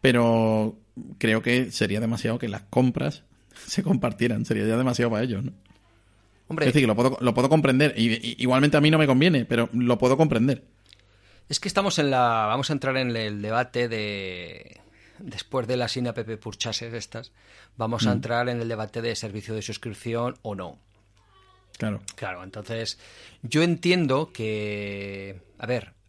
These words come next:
Speaker 2: cuando tú haces, una cosa es compartir las, <laughs> las cuentas de Spotify, ¿vale?
Speaker 1: Ujú.
Speaker 2: O compartir el Disney Plus, o compartir, ¿sale? Y otra cosa es, yo, aunque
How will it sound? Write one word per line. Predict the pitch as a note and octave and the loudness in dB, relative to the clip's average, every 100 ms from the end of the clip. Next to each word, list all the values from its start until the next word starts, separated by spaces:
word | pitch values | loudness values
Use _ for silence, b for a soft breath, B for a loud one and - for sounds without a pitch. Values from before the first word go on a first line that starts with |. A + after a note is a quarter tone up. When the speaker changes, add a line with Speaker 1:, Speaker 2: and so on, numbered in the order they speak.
| _ _ | _ _
Speaker 2:
cuando | G#2+ G#2+ | -8 -6
tú | C3+ D3 | -4 -2
haces, | D#3 - | -4 -4
una | D#3+ | -4
cosa | F3+ D#3 | -2 -2
es | B2 | -2
compartir | - A2+ G#2+ - B2 G#2 | -4 -6 -6 -8 -12 -10
las, | G2 F#2+ F#2+ G2 - - - - - | -10 -10 -12 -12 -10 -10 -12 -16 -18
<laughs> | - - | -20 -16
las | E3 - | -12 -10
cuentas | - C3+ - B2+ | -8 -8 -6 -10
de | C3 | -10
Spotify, | - B2 G2+ - G#2+ | -10 -10 -10 -12 -12
¿vale? | C3+ G#2+ - - B B B B B | -10 -14 -16 -20 B B B B B
Speaker 1:
Ujú. | A#2 B2+ - | -2 -2 -4
Speaker 2:
O | - B2 A#2+ A2+ G#2+ G#2+ G#2 G#2 G#2 G#2 | -2 0 0 -2 -6 -8 -8 -10 -12 -10
compartir | A2+ G2+ - F#2+ F2+ B2 B2 A#2+ | -10 -8 -8 -10 -6 -4 0 0
el | A2+ A2+ | -2 -4
Disney | G#2+ A2 G#2+ | -6 -6 -8
Plus, | - A2+ D#3+ - - | -8 -8 -6 -8 -8
o | - | -12
compartir, | - G2 G2+ - A#2 - _ _ _ | -10 -8 -10 -10 -14 -16 _ _ _
¿sale? | - G#2+ F3+ b b b b - | -14 -14 -14 b b b b -4
Y | D3+ | -2
otra | E3 - | 0 -2
cosa | F3+ F3 F3 | -2 0 0
es, | F#3+ - - A#2 | 0 -4 -6 -4
yo, | C#3+ D#3+ - _ _ _ | -2 0 -4 _ _ _
aunque | A#2+ A2 A2+ G#2+ G#2 G#2 G#2+ | -8 -6 -6 -6 -6 -6 -8